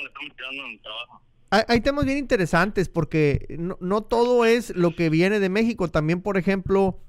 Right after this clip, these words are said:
Speaker 2: no sé si, si la gente sabía, pero, eh, el estado de Iowa, eh, pues es un estado, ustedes que van, o que, que tú, Tony, sobre todo que andas por ahí, en el verano, Indiana, Iowa,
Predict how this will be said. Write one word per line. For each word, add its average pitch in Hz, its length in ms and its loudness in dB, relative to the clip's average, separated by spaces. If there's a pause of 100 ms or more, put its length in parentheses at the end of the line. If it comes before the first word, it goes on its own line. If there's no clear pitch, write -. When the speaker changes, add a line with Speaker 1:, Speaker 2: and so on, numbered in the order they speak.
(120)
Speaker 2:
no 156 180 0
sé 185 140 2
si, 175 420 -2
si 139 340 -2
la 135 100 0
gente 160 240 -2
sabía, 175 480 2
pero, 139 340 2 (540)
eh, 143 340 4
el 147 160 4
estado 160 400 2
de 185 80 6
Iowa, 180 600 4 (960)
eh, 135 460 2
pues 131 140 0
es 135 100 2
un 160 100 2
estado, 151 680 4 (180)
ustedes 185 340 2
que 208 80 0
van, 180 540 0
o 139 160 -2
que, 135 240 -2 (300)
que 123 220 -4
tú, 156 200 0
Tony, 175 280 2
sobre 143 200 4
todo 160 240 4
que 175 80 2
andas 170 180 2
por - 160 2
ahí, 160 300 6 (440)
en 147 200 2
el 143 80 4
verano, 175 760 4
Indiana, 156 840 4
Iowa, 147 880 2